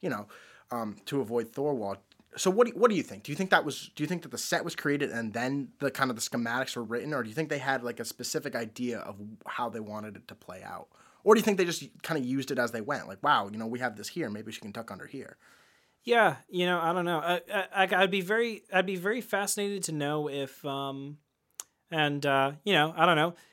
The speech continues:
Speaker 2: I don't know i-, if, if this podcast is gonna have, like, a comment section or something that people wanna reply in, but, you know, maybe when this gets posted on Facebook or something, if people wanna,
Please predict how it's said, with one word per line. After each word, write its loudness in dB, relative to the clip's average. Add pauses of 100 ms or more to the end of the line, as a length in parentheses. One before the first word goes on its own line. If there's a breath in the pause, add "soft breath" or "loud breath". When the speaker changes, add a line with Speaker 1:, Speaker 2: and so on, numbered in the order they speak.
(200 soft breath)
Speaker 2:
I 0
don't 2
know 2
i-, -2
if, -8
if -8
this -8
podcast -10
is -4
gonna -8
have, -8
like, -10
a -14
comment -8
section -8
or -8
something -10
that -6
people -10
wanna -10
reply -8
in, -6
but, -4
you -2
know, 4
maybe 4
when 2
this -2
gets -6
posted -6
on -6
Facebook -8
or -10
something, -8
if -12
people -10
wanna, -8